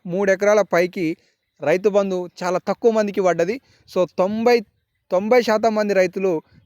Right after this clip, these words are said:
కేవలం మూడు ఎకరాల కిందికి పడ్డ వారే ఉన్నారు తప్ప మూడు ఎకరాల పైన పడిన వారు చాలా తక్కువ మంది రైతులు మన కామెంట్ సెక్షన్లో చేశారు. కాబట్టికి మూడు ఎకరాల పైనున్న రైతులు "మాకు రాలేదు" అని ఆందోళన చెందాల్సిన అవసరం లేదు,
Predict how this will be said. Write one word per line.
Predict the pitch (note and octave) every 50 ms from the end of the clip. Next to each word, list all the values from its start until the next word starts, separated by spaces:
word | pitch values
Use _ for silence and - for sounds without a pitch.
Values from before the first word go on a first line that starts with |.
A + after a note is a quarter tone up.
| _ -
కేవలం | F#3 F3+ G3 G#3 A3 A3+ A#3+ C4 D#4 - _ _ _ _ _ - G3
మూడు | D#3+ D#3+ F3+ G3+ G#3+ A3
ఎకరాల | G#3+ G3+ - G#3+ G3 G3 G3
కిందికి | F#3+ - - F#3+ F#3 G3+ G#3 G3
పడ్డ | F#3+ F#3+ F3+
వారే | F3+ F3+ F3 E3+
ఉన్నారు | F3 E3+ E3+ E3 D#3+ D3+
తప్ప | D#3 D#3+ D3+ - G3+
మూడు | F#3+ F3+ E3 E3 F3+ F3+
ఎకరాల | F3+ E3+ D#3 - F3+ F3+ F3+ F3
పైన | D#3+ C3 D#3+ D#3+ E3+
పడిన | D#3 E3 D#3+ D#3+ D#3 D3+
వారు | D3 D3 D3+ F#3 A#3 - - _ _ _ _ - - - - - -
చాలా | F3 E3 E3 -
తక్కువ | E3+ - - G3
మంది | G3 G3 F#3+ F3+
రైతులు | E3+ F3 E3+ F#3+ F#3
మన | F3 E3 D#3+
కామెంట్ | D3 - D3+ D3+ D#3+ E3 D#3
సెక్షన్లో | F3 D3+ - E3+ D3+ D#3 - - -
చేశారు. | D#3+ C#3+ - C3 A#2+ - - - - - - - - - -
కాబట్టికి | E3 F3 F#3+ G3+ F3+ G3 A3 C4
మూడు | G#3+ F#3+ G3+ G#3+ G#3
ఎకరాల | G3+ G3 G#3 A3+ A#3 A3+
పైనున్న | - - F#3+ G3+ G3+ G#3 G#3 G#3
రైతులు | F#3+ F#3 F3+ F#3 F3+ G3+ G#3 A#3 A#3+ - _ _ _ _ _
"మాకు | - D3+ E3+ F#3 G#3 G3+
రాలేదు" | F#3 F3 F#3+ G#3 G#3+ G#3+ G#3+ G#3+
అని | A3 G#3+ G3+ F#3+
ఆందోళన | E3+ F3 F#3 F#3+ G3 G3 F#3+ F#3+ F#3 F3 F#3
చెందాల్సిన | E3 E3+ E3+ E3+ F3 E3 - F#3
అవసరం | D#3 D#3 D3 - D3
లేదు, | C3+ C3 - -